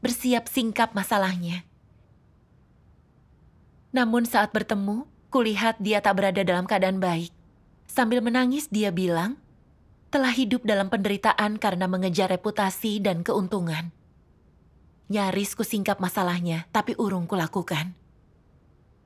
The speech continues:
Dia sedang alami saat sulit. Jadi jika kusingkap masalahnya, itu bagaikan menabur garam di atas luka.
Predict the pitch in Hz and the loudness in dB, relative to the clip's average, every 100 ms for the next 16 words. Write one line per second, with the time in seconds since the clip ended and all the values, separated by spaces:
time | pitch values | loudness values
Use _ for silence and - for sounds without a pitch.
0 | _ 214 226 220 214 214 202 - 208 196 | _ 0 2 2 0 0 2 2 0 0
1 | 196 - 185 - 202 175 170 - _ _ | -2 0 0 0 -2 -2 -4 -8 _ _
2 | _ _ _ _ - 220 196 202 190 196 | _ _ _ _ 0 0 2 -2 0 -2
3 | - 196 233 220 247 240 233 240 233 226 | -2 -4 -4 -2 -2 -2 0 2 2 0
4 | 233 311 - _ _ _ - 294 254 226 | 0 -2 -8 _ _ _ -4 0 2 2
5 | 208 202 233 220 180 202 220 202 233 185 | 0 -2 0 0 -2 -2 0 0 -2 0
6 | 214 208 190 160 190 - 202 - 220 175 | -2 -2 -2 0 0 0 -2 -2 -2 -2
7 | 170 165 170 | -4 -4 -6